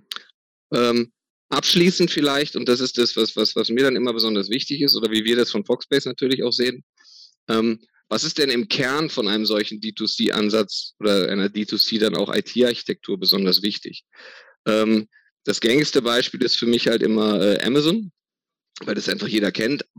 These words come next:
Die Grundmechaniken dahinter sind, sind halt, sind halt sehr schön, äh, adaptierbar. Grundsätzlich brauche ich natürlich sehr gut gepflegte Datenquellen. Man nennt es dann Golden Source. Also ich brauche ein gut gepflegtes C-R-M-System, wo, wo meine Kundendaten drin sind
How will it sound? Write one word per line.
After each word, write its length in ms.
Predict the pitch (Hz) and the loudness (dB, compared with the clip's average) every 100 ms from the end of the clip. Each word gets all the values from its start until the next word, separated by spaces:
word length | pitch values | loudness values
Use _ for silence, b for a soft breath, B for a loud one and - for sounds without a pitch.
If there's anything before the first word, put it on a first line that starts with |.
| - _ | -20 _
Die 140 | - 98 | -16 -6
Grundmechaniken 720 | 139 123 120 110 110 101 101 | -2 0 0 0 0 0 0
dahinter 380 | 98 104 104 | 0 0 -2
sind, 260 | 98 107 - | -2 -4 -6
sind 180 | 107 101 | -6 -2
halt, 240 | 101 95 | 0 -2
sind 180 | - 104 | -4 0
halt 120 | 101 | 0
sehr 160 | - 101 | 0 -2
schön, 360 | - 104 98 | -2 -2 -4
äh, 480 | - 101 87 95 95 - _ B B B B - | -2 -2 0 0 -2 -4 _ B B B B -4
adaptierbar. 720 | 104 98 - 151 160 156 165 B B B B | -4 0 2 2 2 0 -2 B B B B
Grundsätzlich 560 | 127 165 180 156 151 139 | 2 4 4 2 2 0
brauche 300 | 117 120 135 | 2 2 2
ich 80 | |
natürlich 440 | 117 113 127 113 - | 0 0 0 -2 0
sehr 220 | 120 117 | 0 0
gut 220 | 113 110 | -2 -8
gepflegte 460 | 110 - 107 98 104 | -8 -4 -2 0 0
Datenquellen. 720 | 90 90 - - 90 87 85 | -2 -4 -6 -8 -8 -8 -4
Man 140 | 92 | 0
nennt 200 | 101 104 | 2 2
es 120 | - - | 0 0
dann 200 | 95 95 | -4 0
Golden 280 | 98 92 | 0 0
Source. 380 | 95 104 - - | 0 0 2 0
Also 160 | 107 104 | 2 0
ich 120 | 101 | 0
brauche 220 | 110 107 | 0 2
ein 120 | 113 | 0
gut 260 | 110 139 - | 2 2 0
gepflegtes 840 | 117 - 110 - 110 104 - - - | -4 -2 -2 0 0 0 -4 -10 -4
C-R-M-System, 880 | 107 104 82 107 107 - 101 90 90 | 0 0 0 0 0 0 0 -2 -2
wo, 260 | 104 104 | 0 0
wo 100 | 107 | 2
meine 180 | 104 104 | 2 2
Kundendaten 720 | - 127 135 110 95 90 - | 4 2 4 0 0 -2 -4
drin 240 | 95 90 85 | -6 -6 -6
sind 240 | 87 | -10